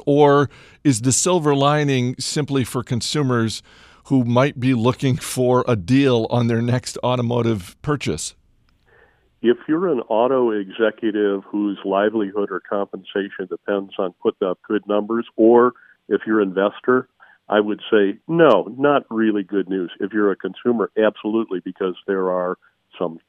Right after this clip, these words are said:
Speaker 2: killer deals out there right now.
Speaker 1: So let's go to one automotive stock that, for the moment anyway, is doing well, and that's Tesla. They came out with their latest numbers, and, uh, they move forward with the Model three, which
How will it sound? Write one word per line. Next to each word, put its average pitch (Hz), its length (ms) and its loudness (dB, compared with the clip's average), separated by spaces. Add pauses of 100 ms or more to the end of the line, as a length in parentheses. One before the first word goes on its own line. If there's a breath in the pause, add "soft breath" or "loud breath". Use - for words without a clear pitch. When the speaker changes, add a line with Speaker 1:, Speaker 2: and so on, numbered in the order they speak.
(140)
Speaker 2:
killer 113 440 2
deals 92 400 -4
out 80 200 -8
there 82 140 -10
right 78 220 -10
now. 80 240 -14 (720 soft breath)
Speaker 1:
So 170 240 -4
let's 202 320 -4
go 175 240 0
to 139 280 0
one 127 500 -2
automotive 113 640 0
stock 104 480 -2
that, 104 320 -2 (260)
for 117 200 -6
the 110 80 0
moment 120 320 2
anyway, 104 420 -2
is 95 120 -4
doing 104 260 -4
well, 101 240 -2
and 101 100 -2
that's - 520 -4
Tesla. 92 580 -4 (640 soft breath)
They 110 160 -4
came 117 240 -4
out 110 180 -2
with 107 100 -6
their 110 180 -2
latest 104 420 -4
numbers, 117 680 -2
and, 98 340 -4
uh, 110 320 -8
they 107 240 -4
move 113 320 -2
forward 110 460 -4
with 101 140 -6
the 104 80 -6
Model 107 420 -2
three, 117 320 -2
which 117 400 0